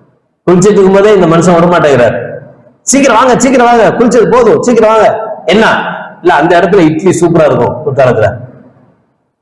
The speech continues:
"ஏய், இட்லி நீ தின்றதே இல்லையா? இட்லி இப்படி அலையிற? குற்றாலத்துக்கு வந்திருக்கோம், குளிக்கிறதுக்குன்னு வந்திருக்கோம்,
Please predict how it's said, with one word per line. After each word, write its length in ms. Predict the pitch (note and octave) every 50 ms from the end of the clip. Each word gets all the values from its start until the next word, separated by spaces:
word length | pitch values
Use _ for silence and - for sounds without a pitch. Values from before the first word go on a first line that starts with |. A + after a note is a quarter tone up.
| _ _ _ _ _ _ _ _ _
"ஏய், 420 | - A#2 C3 C3+ A2+ G2+ F#2+ - -
இட்லி 340 | A#2 A#2+ C3 - - G3 G3
நீ 80 | F3+ F3
தின்றதே 560 | D#3 - - C#3+ D#3 D#3 E3+ E3 F3 F3+ E3+
இல்லையா? 340 | D3 C3+ B2+ B2+ A#2+ A2+ A2+ - - - - - - - - - - - - _ _ _ _ _ _ _ _
இட்லி 380 | - A2+ A#2 - - G3+ G3+ F3+
இப்படி 280 | E3+ D3 D3 D3+ C#3
அலையிற? 180 | C#3 D3 D3+ C3+
குற்றாலத்துக்கு 720 | B2 G#2+ A2 - - - - G#3 G3+ G3+ G3 G3 F3+ F3 D#3+
வந்திருக்கோம், 400 | D3+ D#3 D3 C3+ C#3 E3 F3 -
குளிக்கிறதுக்குன்னு 560 | E3 E3+ F3 E3+ F#3 F3 - F3 F3 E3+ D#3+ C#3+
வந்திருக்கோம், 420 | D3 C3 C3 C3 D3+ D#3 D#3